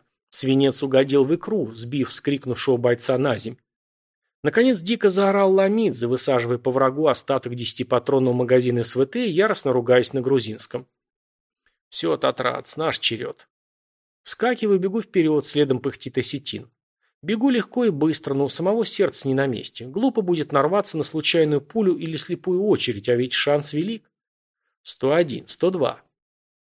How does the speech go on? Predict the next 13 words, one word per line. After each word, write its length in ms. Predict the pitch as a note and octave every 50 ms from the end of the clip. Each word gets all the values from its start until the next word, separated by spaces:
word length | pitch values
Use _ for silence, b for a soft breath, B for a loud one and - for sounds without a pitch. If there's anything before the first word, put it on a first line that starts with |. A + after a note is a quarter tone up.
| _ _ _ _ -
На 120 | C3 C3+ C3
сто 180 | - - C#3+
три 200 | - - D3 C#3
падаю, 460 | A#2+ - G#3 A3 G#3 E3 B2+ A2+ G#2+
по 120 | - B2+ B2
инерции 360 | B2+ C3+ C3+ B2+ - - B2
перекатившись 680 | - C3+ B2 A#2+ - C3+ B2+ - - D3+ - - B2 -
через 260 | - C#3+ B2+ - -
плечо, 420 | - D3 E3 D3+ - - C3 A2+
вскидываю 460 | - - - - D3 B2+ C3 B2+ B2
П 100 | - D3
П 140 | - - C3+
Ш, 300 | - - - F3+ G3 G3